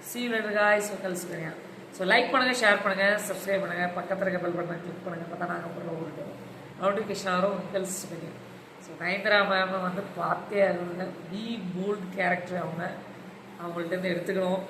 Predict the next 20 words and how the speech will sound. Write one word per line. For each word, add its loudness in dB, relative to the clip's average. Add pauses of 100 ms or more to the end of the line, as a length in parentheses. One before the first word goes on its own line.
(600)
நம்ம -4 (100)
இளைய 2
தளபதி 4
விஜய் 2
சார், 0 (180)
அவரையும் 4
வந்து -2
விசிட் -6
பண்ணி 0
பார்க்கணும், -6 (360)
அவங்கள்ட்ட -4
இருந்து 0
எடுத்துக்கணும். -6 (300)
இந்த -10
மாதிரி 4 (100)
வந்து -2 (300)
ஆக்ட்ரஸ் 0 (100)
நிறையா 4 (100)
மேம், 4 (1600)
மீனா 2